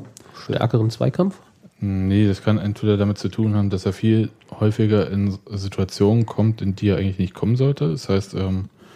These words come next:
Speaker 2: dass er Risiko gehen muss, um einen Angriff überhaupt zu un-, unterbinden, weil die Verteidiger hochstehen oder vorne sind, äh,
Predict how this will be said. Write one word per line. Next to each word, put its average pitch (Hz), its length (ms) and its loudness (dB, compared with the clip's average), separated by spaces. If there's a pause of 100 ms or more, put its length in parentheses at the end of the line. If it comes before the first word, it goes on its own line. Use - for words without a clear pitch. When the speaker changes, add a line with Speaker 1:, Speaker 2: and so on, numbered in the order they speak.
(600)
Speaker 2:
dass - 220 -2
er 90 440 2
Risiko 113 380 2
gehen 107 200 4
muss, 107 160 2
um 92 100 0
einen 92 140 0
Angriff 98 160 -4
überhaupt 95 300 -2
zu - 100 -6
un-, 90 140 -2
unterbinden, 98 640 0 (540)
weil 87 320 2 (300)
die 95 60 -6
Verteidiger 92 500 2
hochstehen 117 360 2
oder 92 200 2
vorne 117 300 2
sind, 120 260 -2
äh, - 80 -10